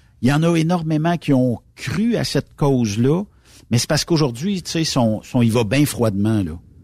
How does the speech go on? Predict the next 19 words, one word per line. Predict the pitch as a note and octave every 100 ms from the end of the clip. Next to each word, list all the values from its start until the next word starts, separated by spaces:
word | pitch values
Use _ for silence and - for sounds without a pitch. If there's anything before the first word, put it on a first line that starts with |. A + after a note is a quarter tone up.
| -
Puis | G2
je | B2
le | G#2
sais, | - B2+ C3
je | A2+
vais | G2
me |
faire | F#2 A2
bombarder | F2 A2 G2 F2+ E2+ A2+
ou | G2
grêler | F#2 G2 F#2+ G#2+
un |
peu | G2+
plus | G#2 -
tard, | A#2+ C3 - - - -
mais | G#2+ A2 G#2 -
posez-vous | F3 E3 F3 A3
la | F3
question, | A2+ - - A2+ A2+